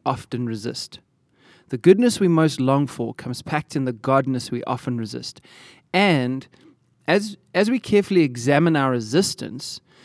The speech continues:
we find that it is most often rooted not so much in rational objection, uh, as we would like to think, but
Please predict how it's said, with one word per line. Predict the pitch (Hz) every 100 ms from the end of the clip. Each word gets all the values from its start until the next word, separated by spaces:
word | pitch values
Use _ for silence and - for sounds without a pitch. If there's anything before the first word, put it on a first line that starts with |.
| _ -
we |
find | 139 - 180 214
that | 185 165
it | 160
is | 147 135
most | 147 160
often | - 160 147 127
rooted | 135 165 - 131 - - - _
not | - 180 -
so | 269
much | 240 233 196
in | 156 135
rational | 143 156 - 165 147
objection, | 131 131 139 - 143 139 135 131 _ _ -
uh, |
as | 143 147 143
we | 139
would | 135
like | 131 139 135
to | -
think, | - 170 139
but | -